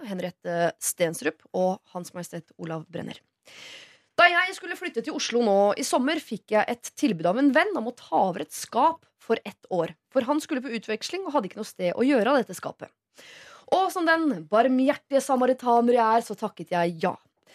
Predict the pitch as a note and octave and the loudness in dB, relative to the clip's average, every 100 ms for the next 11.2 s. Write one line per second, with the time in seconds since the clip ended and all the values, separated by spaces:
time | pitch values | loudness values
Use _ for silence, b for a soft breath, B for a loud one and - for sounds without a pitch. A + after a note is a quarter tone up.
0 | b b - A#3+ C4+ D4 C4 B3+ F3+ - | b b 0 2 2 -8 -6 -8 -6 -4
1 | G#3 A#3 - G3 F3 E3 F3 G#3+ G#3 F#3 | -2 -4 0 0 0 -6 0 2 0 -2
2 | G3 - G3 D#3+ - A2+ - _ _ _ | -10 -12 -16 -10 -10 -8 -12 _ _ _
3 | D#4 E4+ G#3+ D4+ D#4+ B3+ A#3 - D#4 - | 0 0 0 -4 0 2 2 -2 -4 0
4 | C#4 - E4 A4 C#4+ - - F#3+ G#3 A3 | 0 0 -2 2 2 0 0 2 4 2
5 | A3+ B3+ - F3+ G3+ G#3+ C4 C4 G#3 - | 0 -4 -4 -2 0 2 2 0 -2 0
6 | G#3 A3 B3+ F#3+ - A3+ A#3 D4 D#4+ F4+ | 2 2 2 -2 -2 -4 -2 0 0 2
7 | B3+ D#4+ - C#4 A3+ B3+ F3 F3 A#3 A#3+ | 0 0 0 0 0 0 -2 0 2 0
8 | - F3+ G#3+ F3+ E3 E3+ F#3 - - - | -2 -4 -4 -4 -6 -4 -6 -6 -10 -10
9 | - b b b - G#3 B3 _ G#3+ A3 | -20 b b b 0 0 0 _ 2 4
10 | A3+ - - E4+ - - - C4 F3+ E3+ | 4 -2 -8 -8 -10 -6 2 4 2 -6
11 | - G#4 | -2 -2